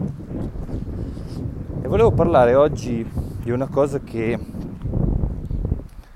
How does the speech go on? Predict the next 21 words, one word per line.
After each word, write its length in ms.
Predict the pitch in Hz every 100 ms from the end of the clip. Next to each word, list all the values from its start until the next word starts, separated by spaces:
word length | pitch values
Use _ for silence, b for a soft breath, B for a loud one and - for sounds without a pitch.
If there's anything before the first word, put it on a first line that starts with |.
| B B B B B - - - - - - - - - - - - 127
a 40 |
cui 200 | - 139
ho, 220 | 135 127 120
a 220 | 101 123
cui 160 | - 185
ho 60 |
pensato 480 | 147 135 117 147 143
per 160 | 127 107
tanti 340 | 123 117 127
anni 420 | 117 123 147 175 - - - - - - - - B B B B B B -
e 160 | 110 113
che, 520 | - 117 110 107 107 -
ehm, 420 | 107 104 101 98 95 -
negli 260 | 113 110 107
ultimi 400 | 123 - 123 117
anni 400 | 117 123 123 117
ho, 340 | 110 113 107 107 B B B - - - B B B -
ho 120 | - -
co-, 160 | - -
ho 200 | 131 127 - -
contemplato 1120 | - 175 151 175 156 160 143 143 - 156 147